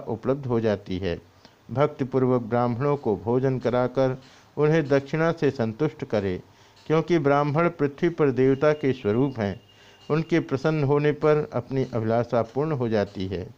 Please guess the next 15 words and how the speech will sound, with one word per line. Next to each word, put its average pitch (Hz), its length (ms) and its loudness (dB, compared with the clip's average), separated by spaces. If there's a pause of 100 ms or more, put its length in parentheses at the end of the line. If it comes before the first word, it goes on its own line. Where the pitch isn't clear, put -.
(400)
देवी 151 380 4
में 131 220 2
भक्ति 135 340 0
रखने 127 320 0
वाला 123 320 2
पुरुष 131 340 0 (500)
सुहागिनी 160 680 2
स्त्रियों 160 380 0
को 160 200 0
और 135 240 2
कुमारी 143 460 0
कन्याओं 131 500 0
को 143 200 0
भोजन 131 380 -2
करावे 101 480 0